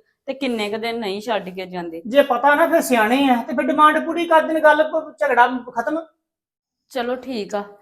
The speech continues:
Speaker 1: ਮੈਂ ਕਰਦੀ ਆ ਮੰਮੀ ਨਾਲ ਗੱਲ ਤੇ ਤੁਸੀਂ ਕਾਹਲੇ ਨਾ ਪਾਓ, ਬਹਿ ਜਾਓ ਇੱਥੇ। ਭਾਬੀ ਨੇ ਰੋਟੀ ਬਣਾਈ ਆ,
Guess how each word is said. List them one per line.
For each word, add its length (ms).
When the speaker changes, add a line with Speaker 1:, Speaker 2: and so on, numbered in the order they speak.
Speaker 1:
ਮੈਂ 120
ਕਰਦੀ 460
ਆ 60
ਮੰਮੀ 320
ਨਾਲ 160
ਗੱਲ 220
ਤੇ 60
ਤੁਸੀਂ 240
ਕਾਹਲੇ 340
ਨਾ 100
ਪਾਓ, 380
ਬਹਿ 260
ਜਾਓ 160
ਇੱਥੇ। 320
ਭਾਬੀ 320
ਨੇ 140
ਰੋਟੀ 320
ਬਣਾਈ 360
ਆ, 100